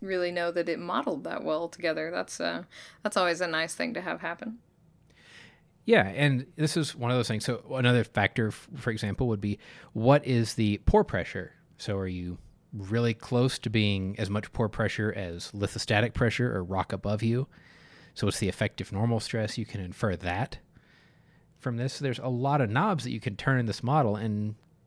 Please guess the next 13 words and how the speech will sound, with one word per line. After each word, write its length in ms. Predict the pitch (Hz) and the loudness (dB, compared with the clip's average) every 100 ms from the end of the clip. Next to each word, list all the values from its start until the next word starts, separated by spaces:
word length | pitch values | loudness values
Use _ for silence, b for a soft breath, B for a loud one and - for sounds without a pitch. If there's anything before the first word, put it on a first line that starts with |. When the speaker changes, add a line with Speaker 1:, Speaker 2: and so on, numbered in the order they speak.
| _ - | _ -10
Speaker 2:
try 480 | - - 127 139 151 | -8 -4 2 4 4
to 100 | 139 | 2
suss 320 | - 143 - | 2 0 4
out 200 | 113 117 | 4 4
a 80 | 117 | 0
lot 460 | 117 117 123 135 | -2 0 0 0
of 200 | 139 120 - | 0 -2 -6
little 380 | 127 110 110 | -2 0 0
details 640 | 107 170 175 95 87 98 - B B B B - | -2 -4 -2 -2 -2 -4 -8 B B B B -4
about 360 | 117 107 107 | 0 2 2
the 80 | 113 | 0
subduction 600 | - 101 - - - 98 | -4 -2 -2 -2 -4 -4
zone. 280 | - 82 | -4 -6